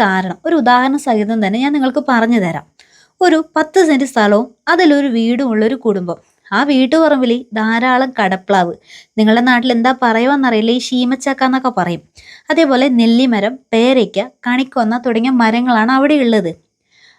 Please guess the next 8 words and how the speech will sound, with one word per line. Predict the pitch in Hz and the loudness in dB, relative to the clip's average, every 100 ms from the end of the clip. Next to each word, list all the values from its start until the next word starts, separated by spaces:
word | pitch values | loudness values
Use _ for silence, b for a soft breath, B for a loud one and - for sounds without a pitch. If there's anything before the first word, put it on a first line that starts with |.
| b | b
ആ | 240 | 2
ഒരു | 339 311 | 2 2
കുടുംബത്തിന്റെ | 311 294 247 254 269 220 220 | 0 -2 0 -2 -4 -2 -2
വരുമാനം | 240 220 214 220 262 285 | 0 0 0 0 0 2
എന്ന് | 247 | 0
പറയുന്നത് | 254 214 190 185 175 254 247 | 0 0 -2 -4 -4 -6 -2
ഗൃഹനാഥന്റെ | 247 247 285 285 233 202 240 | 0 2 2 0 0 -2 -6
കൂലിപ്പണിയാണ്. | 240 220 226 233 220 190 175 | -4 -2 0 0 -2 -2 -6